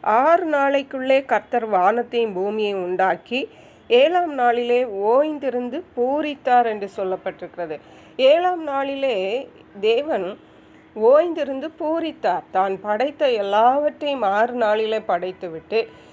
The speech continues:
ஏழாம் நாளிலே ஓய்ந்திருந்தார். மட்டுமல்ல, பூரித்தார். தான் படைத்தவைகளை பார்த்து மகிழ்ந்து, மகிழ்ந்தார். ஓய்வு நாள் அப்படியானால், ஓய்வு நாள் ஒரு மனமகிழ்ச்சியின் நாள்.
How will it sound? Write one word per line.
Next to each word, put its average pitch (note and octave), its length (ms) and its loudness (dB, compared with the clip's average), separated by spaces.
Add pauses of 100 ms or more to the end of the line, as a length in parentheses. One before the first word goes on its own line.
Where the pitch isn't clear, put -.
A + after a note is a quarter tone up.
(180)
ஏழாம் B3+ 520 0
நாளிலே G#3 600 -4
ஓய்ந்திருந்தார். G3+ 960 -2
மட்டுமல்ல, F#3 680 -6 (180)
பூரித்தார். G3+ 680 -6 (420)
தான் F#3+ 320 0
படைத்தவைகளை G3+ 920 -4
பார்த்து G3 560 -6
மகிழ்ந்து, A3+ 880 -4 (100)
மகிழ்ந்தார். A3 600 -2 (540)
ஓய்வு D#4+ 400 4
நாள் G3+ 540 -6
அப்படியானால், F3+ 880 -4
ஓய்வு A3+ 420 0
நாள் E3+ 420 -6
ஒரு F3 240 -8
மனமகிழ்ச்சியின் A3 1120 0
நாள். E3 300 -6